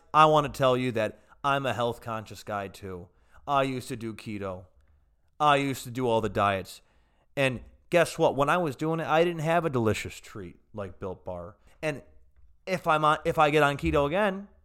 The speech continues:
I'll be able to eat B-, Built Bar. My favorite flavor is cookies and cream, and it's, it's great. It's super healthy. They're low calorie, low sugar, high in protein, high in fiber, and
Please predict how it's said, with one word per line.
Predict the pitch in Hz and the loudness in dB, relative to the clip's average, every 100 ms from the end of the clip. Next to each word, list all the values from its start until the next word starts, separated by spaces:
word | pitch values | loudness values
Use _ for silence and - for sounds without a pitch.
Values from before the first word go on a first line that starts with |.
| - | -4
I'll | 185 175 | -2 0
be | 196 202 | 2 2
able | 247 220 | 4 2
to | 160 | 2
eat | 123 101 | -2 -6
B-, | 123 - 127 113 | -10 -12 -16 -6
Built | 120 104 - | -4 -4 -6
Bar. | 95 95 | -6 -4
My | 135 | -6
favorite | 127 - - 185 190 185 202 - | -6 -10 -4 -2 0 -2 -6 -8
flavor | - 180 170 131 131 123 - - | -4 -2 -2 -2 -6 -6 -12 -18
is | 107 | -18
cookies | - 165 165 160 | -6 -6 -4 -8
and | 170 - | -10 -10
cream, | 139 131 131 127 120 _ - - - | -12 -10 -12 -14 -18 _ -20 -20 -12
and | 117 110 101 - - - | -10 -10 -12 -18 -20 -10
it's, | 113 95 - _ _ _ _ _ | -8 -8 -12 _ _ _ _ _
it's | 135 - | -10 -10
great. | - 131 143 147 | -8 -2 0 0
It's | 107 - | -4 -14
super | - 147 156 135 | -8 -6 -4 0
healthy. | 131 131 135 | 0 0 -4
They're | 113 | -4
low | 117 131 | 0 -2
calorie, | 131 131 123 123 | -2 -2 -2 -2
low | 117 120 | -4 -4
sugar, | 123 135 120 120 - - | -6 -8 -6 -8 -10 -14
high | - 139 | -4 -4
in | 151 139 | -4 -8
protein, | 139 131 - 131 | -8 -8 -10 -10
high | 131 156 | -6 -4
in | 151 | -4
fiber, | - - 139 135 135 127 117 - - - _ - - | -4 2 2 2 0 -2 -4 -12 -20 -20 _ -20 -10
and | 139 131 131 | -8 -6 -8